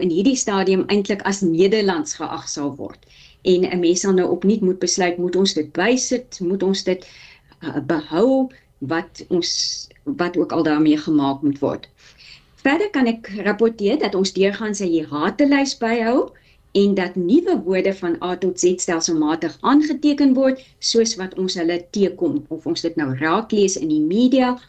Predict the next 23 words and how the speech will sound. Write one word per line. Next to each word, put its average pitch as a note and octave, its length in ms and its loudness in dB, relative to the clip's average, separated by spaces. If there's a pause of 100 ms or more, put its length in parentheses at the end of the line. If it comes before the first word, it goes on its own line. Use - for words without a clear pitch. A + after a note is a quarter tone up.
(220)
of F3 220 -4 (140)
mense F#3 440 2
dit F3 200 -4
vir - 100 -6
ons C#3 220 -2
instuur, C#4+ 580 2 (260)
ons F3+ 200 -2
hou E3 200 0
daardie D#3 440 0
lys C#3+ 380 -2
by. C3+ 220 -2
Daarom E3+ 320 2
wil A3+ 120 6
ek A3+ 100 0
in G#3+ 100 0
hierdie G3+ 200 2
stadium G3 340 2
miskien F#3 300 2
ook F#3+ 160 0
sommer F#3+ 340 2 (300)
die G3 140 4
luisteraars D#3 640 -2
uitnooi, D4+ 640 4